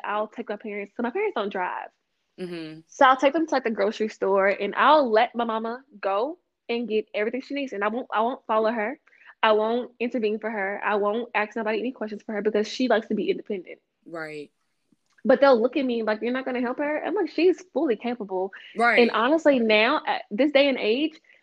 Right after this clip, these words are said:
Speaker 1: they don't even really like to consider being deaf a disability because it's just, it's just a difference. Like, they're
Speaker 2: Mm-hmm.
Speaker 1: fully capable of doing any and everything. So it's kind of like, I,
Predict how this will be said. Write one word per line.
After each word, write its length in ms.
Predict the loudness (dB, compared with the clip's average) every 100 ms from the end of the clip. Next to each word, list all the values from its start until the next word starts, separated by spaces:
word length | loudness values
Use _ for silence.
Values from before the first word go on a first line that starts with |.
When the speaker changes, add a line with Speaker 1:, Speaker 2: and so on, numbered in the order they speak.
| _ -2
Speaker 1:
they 120 | 2
don't 160 | 4
even 220 | 2 0 -2
really 160 | 0
like 220 | -2 -4
to 80 | -6
consider 540 | -6 -2 2 2 2 -2
being 400 | -2 -2 -2 0
deaf 220 | 2 2
a 80 | 0
disability 680 | -2 -2 0 0 0 -4 -12 -10 -2
because 240 | 0 0
it's 80 | -2
just, 120 | 0
it's 100 | 0
just 120 | 2 0
a 60 |
difference. 600 | 0 2 2 0 -12 -12 -2
Like, 260 | 0 0 -2 -20 _
they're 260 | 4 6 4
Speaker 2:
Mm-hmm. 80 | 0
Speaker 1:
fully 300 | -2 0 -2
capable 520 | -6 -8 -6 -4 -2
of 120 | -2 -2
doing 320 | -2 -2 -6 -6
any 300 | -6 -2 -4
and 80 | -2
everything. 800 | -2 -2 -4 -4 -2 -2 -4 -8 -12 _ _ _ 0
So 100 | 0
it's 80 | 2
kind 280 | 0 2 2
of 120 | 2
like, 640 | 2 4 4 2 0 -6 -16 -6 2
I, 200 | 4